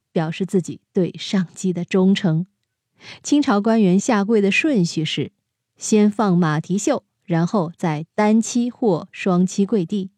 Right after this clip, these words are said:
因为马蹄袖的形状为马蹄，所以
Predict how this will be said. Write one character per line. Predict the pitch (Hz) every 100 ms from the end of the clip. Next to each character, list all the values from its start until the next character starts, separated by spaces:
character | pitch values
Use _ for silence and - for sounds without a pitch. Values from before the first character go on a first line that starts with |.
| _ _ - - -
因 | 311
为 | 320 294
马 | 208
蹄 | 190 214
袖 | 226 254
的 | 202
形 | - 185 208
状 | 247 196 185
为 | 190 220
马 | 214 156 156
蹄， | - 170 196 254 _ - _
所 | - 190
以 | 202 165